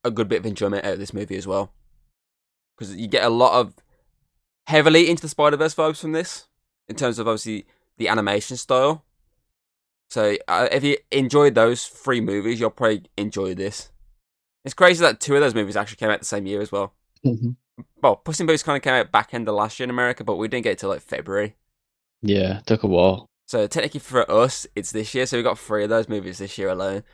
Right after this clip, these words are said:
Speaker 1: We got three unorthodox, different animations this year,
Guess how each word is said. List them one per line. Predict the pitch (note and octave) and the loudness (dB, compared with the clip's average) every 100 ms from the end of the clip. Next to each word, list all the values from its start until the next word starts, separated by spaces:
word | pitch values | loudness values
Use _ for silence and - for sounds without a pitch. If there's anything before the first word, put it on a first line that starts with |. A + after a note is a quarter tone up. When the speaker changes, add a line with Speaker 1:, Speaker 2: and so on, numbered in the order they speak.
| _ | _
Speaker 1:
We | C3+ | 0
got | C#3 | 0
three | F#3 F3+ | 2 2
unorthodox, | D3+ D3 C3+ - C3+ - - - _ _ _ _ | 2 2 0 0 0 -2 -12 -18 _ _ _ _
different | C3+ B2+ B2 A#2+ - | 0 2 -2 -2 0
animations | A2+ G#2+ G#2 G#2 A2 G#2+ | 0 2 -2 -4 -8 -8
this | G#2 G#2 - | -8 -8 -4
year, | G#2+ G#2+ | -2 -4